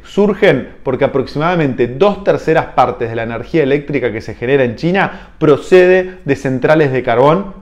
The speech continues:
que son las más contaminantes que existen. Sin embargo, China está abandonando muy rápidamente la generación de electricidad a partir del carbón y la está sustituyendo por otras fuentes menos contaminantes,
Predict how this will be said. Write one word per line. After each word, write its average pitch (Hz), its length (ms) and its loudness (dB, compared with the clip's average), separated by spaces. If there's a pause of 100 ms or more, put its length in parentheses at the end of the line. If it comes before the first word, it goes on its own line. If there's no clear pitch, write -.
que 123 80 -6
son 143 220 -2
las 123 220 -4
más 175 400 -2 (180)
contaminantes 131 1040 -2 (140)
que 127 100 0
existen. 92 680 -10 (280)
Sin 240 300 4
embargo, 127 680 4
China 208 220 0
está 202 200 0
abandonando 196 760 4
muy 208 300 2
rápidamente 196 580 4
la 170 100 4
generación 135 500 -2
de 170 60 0
electricidad 131 540 0
a 147 80 -2
partir 139 300 2
del 135 140 4
carbón 123 380 2 (180)
y 131 80 -4
la 135 100 0
está 180 140 -2
sustituyendo 156 760 -2
por 151 140 4
otras 190 340 2
fuentes 160 360 0
menos 156 220 0
contaminantes, 139 720 -2